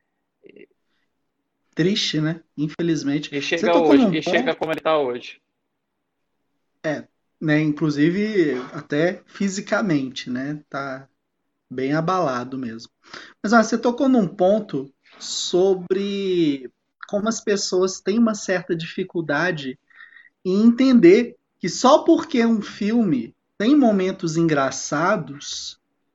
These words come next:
Speaker 1: né, e a questão do Jim Carrey, as caras que ele faz, a questão do bom dia, boa no-, boa tarde, boa noite, é, e eles confundem isso com uma comédia. É, como que você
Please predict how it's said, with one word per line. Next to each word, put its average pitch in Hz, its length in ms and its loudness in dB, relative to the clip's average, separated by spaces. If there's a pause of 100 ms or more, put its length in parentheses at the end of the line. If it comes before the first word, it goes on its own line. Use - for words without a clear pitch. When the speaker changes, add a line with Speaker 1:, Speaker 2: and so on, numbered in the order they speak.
(180)
Speaker 1:
né, 151 340 4
e 156 140 2
a 170 60 2
questão 175 300 -2
do 190 140 0
Jim 160 160 -2
Carrey, 175 320 0
as - 180 -8
caras 160 540 -2
que - 100 -8
ele 131 120 -6
faz, 165 440 -4
a 147 60 -6
questão 160 260 -8
do 143 140 -4
bom 135 160 -4
dia, 147 340 0
boa 135 160 -6
no-, 135 280 -4
boa 131 180 -10
tarde, 147 240 -6
boa 131 140 -10
noite, 143 760 0 (560)
é, 170 300 0
e 214 100 0
eles 262 220 2
confundem 294 580 4
isso 254 260 -2
com 277 220 2
uma 294 260 4
comédia. 233 680 2 (800)
É, 165 460 0 (540)
como 403 280 0
que - 100 2
você 220 1120 4